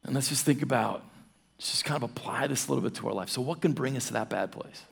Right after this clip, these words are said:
As we think about our life, what can bring us to a bad place? Let me just, let me just highlight four of them. A major victory. This is what Elijah's going through. A major victory. Here's the second. Just physical exhaustion.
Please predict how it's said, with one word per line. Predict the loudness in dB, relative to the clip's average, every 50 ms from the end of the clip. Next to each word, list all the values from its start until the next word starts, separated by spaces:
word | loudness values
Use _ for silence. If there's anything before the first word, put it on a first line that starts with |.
| _ _ _ _ _ _ _ _ _ _ _ _ _ _ _ _ _ _ _ _ _ _ _ _ -8
As | -6 -4 -2
we | 0 2 2 2
think | 4 2 2 2
about | 2 2 2 2
our | 2 2
life, | 0 0 0 -2
what | -4 -6 -6 -4
can | -4 -4
bring | -2 -2 -2 -2 0 0 0 -2
us | -2 -2
to | -2 -2 -2
a | -2
bad | -2 -2 -2 -4 -4 -6
place? | -8 -8 -6 -4
Let | -2 0
me | 0
just, | 0 0 -2 -2 -4 -4
let | -2
me | -2
just | 0 0 -2
highlight | -4 -4 -6 -4 -6 -6 -8
four | -8 -8 -4 -2 -2 -2
of | -4
them. | -6 -10 -14 -18 -20 -20 -20 -20 -20 -20 -12 -4
A | 0 4
major | 4 6 4 4 2 0
victory. | -2 -2 -4 -4 -6 -8 -10 -10 -14 -20 -20 _ _ _ _ _ _ _ -6
This | -4 -2
is | 0
what | 0 0
Elijah's | 0 0 0 0 -2 -4
going | -6 -6 -8 -8
through. | -10 -14 -18 -20 -20 _ _ _ _ _ _ _ _ _ _ _ _ _ _ -6
A | -2 0
major | 2 2 2 2 2 2
victory. | 0 0 -2 -2 -4 -8 -8 -10 -12 -20 -20 _ _ _ _ _ _ _ _ _ _ _ _ _ _ _ _ _ _ _ _ _ _ _ _
Here's | 0 2 2 2
the | 2
second. | 2 4 4 2 2 -2 -8 -10 -14 -20 -20 -20 _ _ _ _ _ _ _ _ _ -2
Just | 0 0 0 0
physical | -2 -2 0 2 2 4 2 0 -2 0 0 0
exhaustion. | 0 0 -2 -2 -4 -4 -4 -4 -6 -8 -8 -10